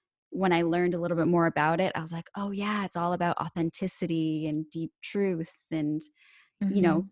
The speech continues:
Speaker 1: coming up with that full expression." So I'm so curious what, what plants are, are you using in this time? And then there's so many other
Speaker 2: Yeah.
Speaker 1: things I wanna ask, but we'll <laughs> probably have to wrap up soon.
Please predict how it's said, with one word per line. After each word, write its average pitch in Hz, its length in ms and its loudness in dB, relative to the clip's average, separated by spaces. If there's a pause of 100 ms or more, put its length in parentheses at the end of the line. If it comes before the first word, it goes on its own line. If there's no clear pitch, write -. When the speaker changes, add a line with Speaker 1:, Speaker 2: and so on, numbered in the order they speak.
(100)
Speaker 1:
coming 170 300 2
up 165 140 -2
with 170 160 -6
that 160 280 -4
full 156 180 -4
expression." 165 680 -4
So 160 180 -6
I'm 156 140 -2
so 175 140 -8
curious 160 580 -6
what, 156 260 -4 (420)
what - 200 -8
plants 156 420 -4
are, 160 320 -6
are 175 80 -6
you 160 280 -2
using 170 400 0
in - 120 -4
this - 220 -8
time? - 600 -10 (920)
And 170 140 0
then 160 300 0
there's 170 180 -2
so 202 100 4
many 214 120 6
other 214 120 4
Speaker 2:
Yeah. 202 60 0
Speaker 1:
things 180 160 0
I 175 40 -2
wanna 170 180 4
ask, 160 420 2
but 156 320 -2
we'll 190 140 -2
<laughs> - 20 -10
probably 208 340 2
have 247 180 2
to 202 120 -2
wrap 196 280 4
up 202 140 -2
soon. 240 320 0